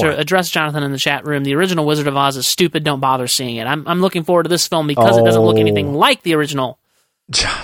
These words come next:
Speaker 2: Jonathan, on the flip side, I'm gonna say the original one was fantastic. Ignore that last
Speaker 1: No,
Speaker 2: comment.
Speaker 1: awful, horrible, stupid.
Speaker 2: It's a classic.
Speaker 1: No,
Speaker 2: It's
Speaker 1: it may be a
Speaker 2: totally
Speaker 1: classic, but it's,
Speaker 2: original.
Speaker 1: it's a stupid classic.
Speaker 2: It's
Speaker 1: Don't bother.
Speaker 2: everything that it should
Speaker 1: No,
Speaker 2: have been.
Speaker 1: no, no, no.
Speaker 2: Except that
Speaker 1: No.
Speaker 2: a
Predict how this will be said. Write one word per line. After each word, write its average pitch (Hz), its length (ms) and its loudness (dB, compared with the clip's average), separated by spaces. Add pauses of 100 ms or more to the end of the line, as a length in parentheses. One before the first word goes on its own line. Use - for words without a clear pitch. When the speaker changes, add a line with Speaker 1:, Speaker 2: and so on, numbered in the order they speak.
(140)
Speaker 2:
Jonathan, 160 560 4
on 139 160 2
the 110 80 2
flip 139 240 2
side, 139 320 2
I'm 131 200 -2
gonna 117 180 0
say 127 180 2
the 117 140 2
original 120 420 0
one 117 200 2
was 104 160 -2
fantastic. 139 880 0
Ignore 117 580 4
that 123 180 2
last 220 140 2
Speaker 1:
No, 262 300 6
Speaker 2:
comment. 202 200 -2
Speaker 1:
awful, 233 280 2
horrible, 208 560 2
stupid. 156 560 0
Speaker 2:
It's 123 100 0
a 120 60 0
classic. 123 560 2
Speaker 1:
No, 269 420 6
Speaker 2:
It's 220 260 4
Speaker 1:
it 254 40 2
may 277 80 2
be 277 100 2
a 233 40 2
Speaker 2:
totally 190 240 6
Speaker 1:
classic, 135 200 2
but 202 140 4
it's, 190 100 2
Speaker 2:
original. 110 200 2
Speaker 1:
it's - 80 -2
a 185 40 0
stupid 285 380 0
classic. 139 480 -2
Speaker 2:
It's 175 40 2
Speaker 1:
Don't 226 100 2
bother. 190 200 2
Speaker 2:
everything 202 220 2
that 175 80 2
it 160 100 0
should 233 100 2
Speaker 1:
No, 269 100 4
Speaker 2:
have 170 80 2
been. 90 360 -2
Speaker 1:
no, 233 320 2
no, 233 300 0
no. 214 260 2 (540)
Speaker 2:
Except 180 320 2
that 156 140 6
Speaker 1:
No. 156 260 2
Speaker 2:
a 120 420 2